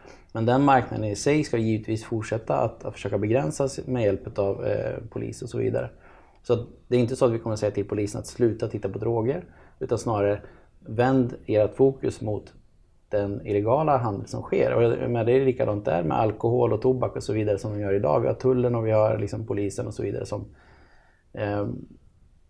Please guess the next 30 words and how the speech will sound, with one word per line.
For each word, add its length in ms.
försöker 400
begränsa 520
den 240
svarta 560
och 180
den, 300
den, 540
den 160
grå 260
import 340
som 300
sker 280
idag 360
och 180
försäljning. 540
Så 60
att, 160
eh, 340
på 60
den 300
delen 280
så 120
skulle 140
jag 60
vilja 120
säga 240
att 180
vi 240
är 160
absolut 840